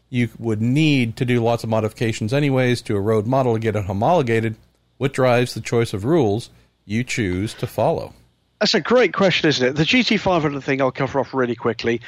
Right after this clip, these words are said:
Speaker 2: That is simply a marketing thing. Uh, there is a fine history of the Toyota Supra in,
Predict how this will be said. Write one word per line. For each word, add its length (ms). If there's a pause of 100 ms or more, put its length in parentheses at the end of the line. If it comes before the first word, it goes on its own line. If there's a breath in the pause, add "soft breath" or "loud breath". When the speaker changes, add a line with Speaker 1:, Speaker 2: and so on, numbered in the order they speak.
(280 loud breath)
Speaker 2:
That 340
is 340
simply 560
a 140
marketing 580
thing. 320 (380 loud breath)
Uh, 200
there 140
is 100
a 120
fine 500
history 600 (320 loud breath)
of 380
the 80
Toyota 320
Supra 440
in, 420